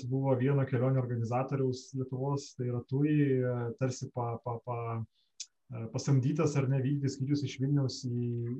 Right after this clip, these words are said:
į Hurgadą ir į Šarmą, Šarm Ašeiką, reikia sakyti lietuviškai, ne Šarm El Šeikas mūsų labiau įprastas. Tai kol kas tie skrydžiai neprasidėjo, vis jų tą pradžią atidėlioja, jau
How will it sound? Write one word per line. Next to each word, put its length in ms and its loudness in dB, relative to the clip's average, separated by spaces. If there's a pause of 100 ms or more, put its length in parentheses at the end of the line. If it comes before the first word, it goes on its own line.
į 100 -6
Hurgadą 400 0
ir 80 0
į 80 -2
Šarmą, 400 -2 (160)
Šarm 320 -4 (160)
Ašeiką, 480 2
reikia 240 0
sakyti 320 -2
lietuviškai, 480 -4
ne 160 -6
Šarm 240 -4
El 80 -6
Šeikas 380 -6
mūsų 180 -4
labiau 160 4
įprastas. 380 -2 (680)
Tai 80 4 (100)
kol 160 4
kas 80 4
tie 80 2
skrydžiai 320 4
neprasidėjo, 640 4
vis 160 2
jų 140 0
tą 100 2
pradžią 380 2
atidėlioja, 500 0
jau 140 4